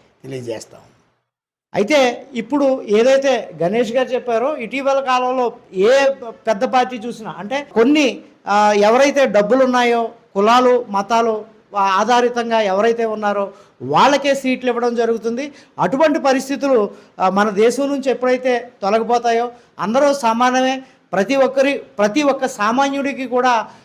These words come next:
Speaker 2: ఆ, సీట్లు ఇచ్చి, ఆ, ఎవరైతే ధనపరంగా మైనారిటీలో ఉంటారో వాళ్ళకి సీట్లు ఇచ్చి,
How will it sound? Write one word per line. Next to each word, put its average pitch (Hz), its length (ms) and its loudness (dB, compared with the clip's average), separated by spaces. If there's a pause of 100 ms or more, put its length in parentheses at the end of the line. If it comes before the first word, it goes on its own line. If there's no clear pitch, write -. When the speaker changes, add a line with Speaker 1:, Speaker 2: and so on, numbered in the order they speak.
(140)
Speaker 2:
ఆ, 190 160 4
సీట్లు 262 400 -2
ఇచ్చి, 269 400 -4 (320)
ఆ, 147 60 -10
ఎవరైతే 269 840 2 (200)
ధనపరంగా 285 840 0 (180)
మైనారిటీలో 285 640 0
ఉంటారో 247 540 -4 (240)
వాళ్ళకి 269 520 -2
సీట్లు 269 320 -8
ఇచ్చి, 262 340 -10